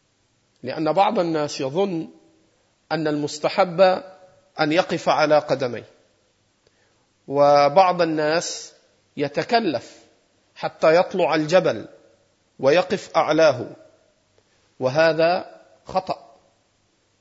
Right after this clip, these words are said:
فإن النبي صلى الله عليه وسلم لم يطلع الجبل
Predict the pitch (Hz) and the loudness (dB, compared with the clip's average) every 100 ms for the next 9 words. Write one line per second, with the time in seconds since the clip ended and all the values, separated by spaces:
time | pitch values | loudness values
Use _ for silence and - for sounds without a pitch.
0 | _ - - 151 143 143 180 208 208 165 | _ -10 -6 -4 -2 -2 0 0 -2 -2
1 | 156 151 147 135 147 147 143 160 165 156 | 0 2 0 -2 -2 -4 -4 -4 -2 -2
2 | 160 226 226 226 175 151 143 143 147 202 | -2 -2 -4 0 0 2 0 0 0 -4